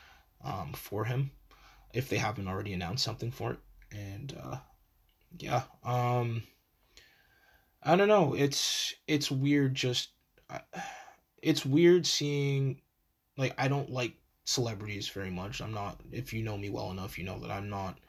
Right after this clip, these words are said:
I'll, I'll be the first person to say, like, "Fuck celebrities, blah, blah, blah." But these guys weren't celebrities. They're just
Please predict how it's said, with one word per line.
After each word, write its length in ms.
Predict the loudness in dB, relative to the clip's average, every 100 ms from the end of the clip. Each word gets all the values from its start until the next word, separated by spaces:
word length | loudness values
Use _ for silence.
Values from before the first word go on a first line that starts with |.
| -20 -18 -2
I'll, 200 | 0 2
I'll 100 | 2
be 140 | 2 2
the 80 |
first 280 | 2 -2 -2
person 300 | -4 -4 -2
to 60 | -4
say, 180 | -4 -4
like, 200 | -6 -8
"Fuck 220 | -10 -8
celebrities, 480 | -6 -8 -6 -8 -8
blah, 180 | -8
blah, 140 | -6 -6
blah." 260 | -6 -6
But 140 | -6 0
these 160 | 2
guys 220 | 4 4 4
weren't 140 | 0
celebrities. 460 | -2 -6 -8 -6 -6
They're 100 | -4
just 240 | -6